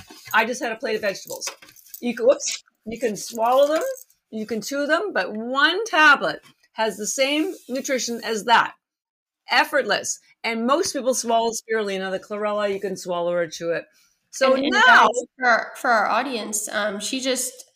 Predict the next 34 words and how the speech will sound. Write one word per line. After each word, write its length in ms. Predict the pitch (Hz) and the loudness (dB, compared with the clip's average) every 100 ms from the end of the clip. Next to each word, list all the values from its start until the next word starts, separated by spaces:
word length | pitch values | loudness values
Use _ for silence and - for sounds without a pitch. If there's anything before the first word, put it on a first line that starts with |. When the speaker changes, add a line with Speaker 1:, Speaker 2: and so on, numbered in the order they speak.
| _ _ | _ _
Speaker 2:
showed 440 | - - 240 233 226 | -6 2 2 2 0
those 240 | 214 214 | -2 -4
tablets 540 | - 226 226 220 214 | 0 0 2 -2 -2
and, 160 | 220 208 | -4 -4
and 180 | - 226 | -6 -6
held 240 | 233 220 | -4 -2
up 140 | 220 214 | -2 -6
a 60 | |
sign. 440 | 214 220 214 208 208 - _ - | -8 -4 -4 -6 -14 -20 _ -4
Those 280 | 240 302 294 | 0 0 -2
tablets 520 | 269 262 247 233 233 | 2 2 2 -4 -2
are, 460 | 226 202 202 196 - | -2 0 -2 -6 -6
I 60 | |
mean, 420 | 214 214 208 202 202 - | -6 -6 -6 -10 -8 0
Speaker 1:
Size 120 | 294 | 0
of 80 | 247 | 2
a 40 | 208 | 4
baby 280 | 214 208 | 4 6
Speaker 2:
super 120 | 180 175 | 6 6
Speaker 1:
aspirin. 360 | 220 220 - | 6 0 0
Speaker 2:
tiny. 420 | 311 254 196 - - _ _ | 0 0 -4 -10 -16 _ _
Yeah, 380 | 208 302 349 - | 0 2 2 -2
yeah. 240 | 262 220 185 - _ _ - | -4 -4 -8 -16 _ _ -6
Speaker 1:
Yeah. 220 | 202 156 - _ _ - - | -2 -2 -4 _ _ -20 -10
Speaker 2:
And 100 | 254 | -2
that's 140 | 285 277 | 0 4
Speaker 1:
Very, 120 | 254 | 6
Speaker 2:
a 20 | |
whole 120 | 285 | 8
Speaker 1:
very 100 | 262 | 6
Speaker 2:
plate 180 | 247 277 | 4 0
of 80 | 240 | 2
Speaker 1:
tiny. 160 | 233 196 | 2 2
Speaker 2:
vegetables. 500 | - - - - | -6 -14 -16 -16